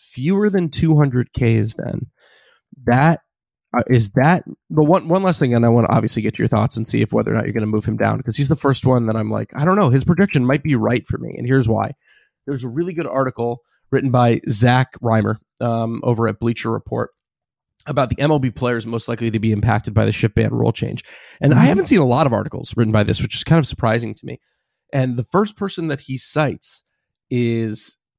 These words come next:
Speaker 1: is Sandy Alcantara.
Speaker 2: Yeah.
Speaker 1: Um, he had a lot, a lot of balls hit to shifted second basemen and shortstops, a lot. And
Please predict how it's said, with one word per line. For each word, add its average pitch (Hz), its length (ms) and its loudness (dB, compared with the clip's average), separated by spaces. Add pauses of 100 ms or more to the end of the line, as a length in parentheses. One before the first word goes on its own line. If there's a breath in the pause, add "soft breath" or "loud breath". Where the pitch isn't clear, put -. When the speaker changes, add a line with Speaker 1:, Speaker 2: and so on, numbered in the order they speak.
Speaker 1:
is 123 140 -4
Sandy 127 320 0
Alcantara. 113 640 -4 (240)
Speaker 2:
Yeah. 120 240 -2
Speaker 1:
Um, 117 500 -2 (240)
he 214 240 4
had 131 340 2
a 107 260 4
lot, 107 800 0 (680)
a 120 120 2
lot 120 720 2 (140)
of 120 200 -2
balls 110 480 0
hit - 260 -2
to 123 120 2
shifted 110 720 -4 (420)
second - 380 0
basemen 107 600 -2
and 110 140 0
shortstops, - 640 -4 (100)
a 120 80 0
lot. 107 600 -6 (580 soft breath)
And 113 580 -2